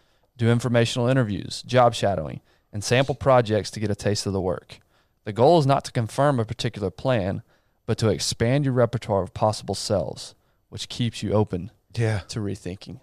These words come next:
Speaker 1: I
Speaker 2: Yeah.
Speaker 1: actually did this unknowingly when I was in the fitness industry. I started interning at the company that we both work for now on my day off.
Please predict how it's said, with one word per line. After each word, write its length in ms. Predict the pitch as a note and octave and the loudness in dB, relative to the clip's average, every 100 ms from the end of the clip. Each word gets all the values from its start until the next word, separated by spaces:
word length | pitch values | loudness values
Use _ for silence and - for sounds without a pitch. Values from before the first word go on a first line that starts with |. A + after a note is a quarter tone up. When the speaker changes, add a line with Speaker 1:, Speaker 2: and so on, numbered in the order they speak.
| - | -2
Speaker 1:
I 60 | C3 | 0
Speaker 2:
Yeah. 60 | |
Speaker 1:
actually 220 | D3 - B2+ | 2 0 2
did 260 | B2+ B2+ | 2 4
this 300 | A#2+ B2 - - - | 4 2 0 -6 -2
unknowingly 800 | B2+ B2 A#2+ C3 B2 G#2+ G#2+ A2+ _ _ _ _ - | 0 4 4 4 2 0 -2 -4 _ _ _ _ -2
when 120 | A#2+ | 4
I 60 | A#2 | 4
was 140 | A2+ | 4
in 60 | A2 | 0
the 80 | |
fitness 360 | - D3+ D3+ - | 0 0 2 0
industry. 560 | A2+ A2 - A2+ G#2+ A#2+ _ _ _ _ _ _ _ - | -2 -4 -6 -4 -6 -6 _ _ _ _ _ _ _ 0
I 200 | A#2 A2+ | 2 2
started 440 | - B2 A#2+ A2 | 2 4 4 2
interning 580 | C3 D3+ C#3+ A#2+ A#2+ G2+ | 2 4 4 4 4 4
at 180 | A2 - | 2 2
the 80 | A#2 | 0
company 440 | B2+ A2+ A#2+ A#2 | 2 2 2 2
that 280 | G#2+ - G#2+ | 0 -4 -2
we 100 | A#2+ | 2
both 240 | A2 A2 | 2 2
work 180 | A2+ G#2 | 2 0
for 200 | - G#2+ | 0 -2
now 580 | A2+ C3+ A#2+ A2+ A#2 B2+ _ _ _ _ | 4 4 4 2 0 -2 _ _ _ _
on 160 | B2 A#2+ | 0 2
my 140 | A#2 A2+ | 2 2
day 200 | A2+ G2+ | 2 2
off. 520 | A2 - - - | 0 -2 -14 -20